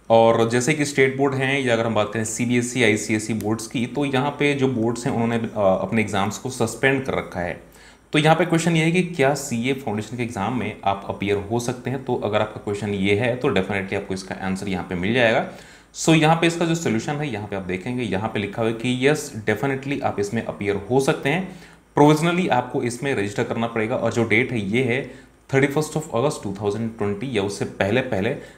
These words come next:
नवंबर दो हज़ार बीस के exam में, सीए फाउंडेशन के exam में appear होने के लिए। तो सीए फाउंडेशन नवंबर दो हज़ार बीस के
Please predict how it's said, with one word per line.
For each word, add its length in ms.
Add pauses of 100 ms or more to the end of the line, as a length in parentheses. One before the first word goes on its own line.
(140)
नवंबर 480
दो 120
हज़ार 260
बीस 280
के 120
exam 360
में, 120
सीए 420
फाउंडेशन 420
के 100
exam 280
में 220 (100)
appear 420
होने 180
के 140
लिए। 180 (520)
तो 80
सीए 420
फाउंडेशन 760
नवंबर 340
दो 160
हज़ार 160
बीस 300
के 180